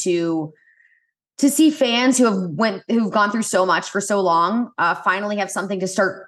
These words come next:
really cheering for. Uh, that's always a great feeling. I, for one, have been through it myself. You know, as a Colts fan, I'm, I'm, I'm right now, I'm,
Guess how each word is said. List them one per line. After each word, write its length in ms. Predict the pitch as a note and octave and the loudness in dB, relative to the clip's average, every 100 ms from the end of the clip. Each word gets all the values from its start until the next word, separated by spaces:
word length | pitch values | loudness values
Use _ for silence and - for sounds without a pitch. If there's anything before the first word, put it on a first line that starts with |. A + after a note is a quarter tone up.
| - | -8
really 440 | F#3 G#3 G#3 G3+ | -2 2 2 0
cheering 420 | - G3 F#3 G3 | -2 0 0 0
for. 500 | G3 A3+ B3 C4 C4 - | -2 0 0 0 -4 -2
Uh, 220 | E3 E3 | 0 2
that's 220 | F#3 F#3 | 0 -2
always 240 | G3+ G3 | -2 -2
a 80 | F#3+ | -2
great 240 | F#3+ F3+ - | -4 -4 -2
feeling. 360 | F#3 F3 F3+ | 0 0 0
I, 380 | E3+ G3 G#3 F#3 - | 0 0 -2 -4 -6
for 100 | F#3+ | -4
one, 200 | E3+ D#3+ | -2 -2
have 180 | F#3 E3+ | -4 -4
been 160 | E3+ | -4
through 220 | F3 E3+ | -4 -2
it 160 | D#3+ C3 | -2 -2
myself. 540 | D3+ E3+ G#3+ G#3 D3 G3 | -4 -2 0 0 0 -2
You 100 | F3 | -2
know, 260 | D3+ D3+ | -2 -4
as 140 | - E3 | -6 -6
a 40 | |
Colts 340 | - A#3 B3 | 0 0 0
fan, 240 | - E3 D#3 | -2 0 0
I'm, 200 | F#3 F3+ | 0 2
I'm, 320 | F#3 G3 F3+ | 0 0 -2
I'm 320 | - G#3 G#3 F#3 | -2 0 -2 -2
right 160 | F3+ | 0
now, 200 | F#3 F#3 | 0 0
I'm, 320 | F#3+ F3+ E3 | -2 -6 -12